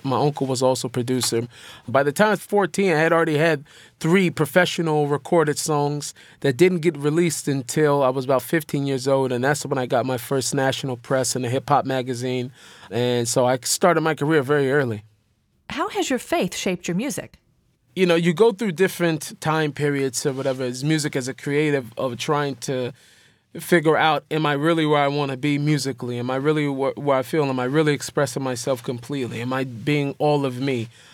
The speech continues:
Speaker 1: So you have those natural, I wouldn't say even ups and downs, but those in and outs of trying to figure out who you are character-wise. And then once you've done something for so long, then you have crowd expectation. Now everybody expects for you to,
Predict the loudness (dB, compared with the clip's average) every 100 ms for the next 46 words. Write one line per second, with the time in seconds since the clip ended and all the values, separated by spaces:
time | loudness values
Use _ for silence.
0 | -16 -6 -2 0 2 4 2 2 -4 -4
1 | -4 -4 -4 -6 -4 -4 -6 -10 _ -20
2 | -6 0 0 2 0 0 -2 -4 -2 -2
3 | -4 -2 0 0 -2 -6 -6 -6 -2 0
4 | 2 2 0 -2 -8 -4 -2 -2 -4 -6
5 | -4 -2 0 0 -2 -6 -4 0 2 2
6 | 2 -2 -2 -2 -2 -4 0 0 -2 0
7 | 0 2 0 0 -4 0 0 0 -2 -4
8 | -6 -8 -6 -2 0 2 0 -2 -6 -20
9 | -14 0 2 4 0 0 2 0 -2 -20
10 | -8 0 0 0 -4 -8 -4 0 0 -2
11 | -8 -2 0 0 -2 -4 -6 -6 -4 0
12 | 0 -2 -6 -6 -6 -4 -2 -2